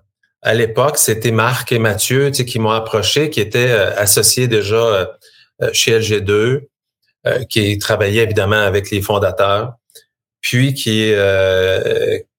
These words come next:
qui m'ont offert de, de, de venir, de devenir, euh, associé,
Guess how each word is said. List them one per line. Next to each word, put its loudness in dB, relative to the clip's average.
qui -4
m'ont 2
offert 0
de, 0
de, -2
de 0
venir, -2
de -2
devenir, 0
euh, 2
associé, 0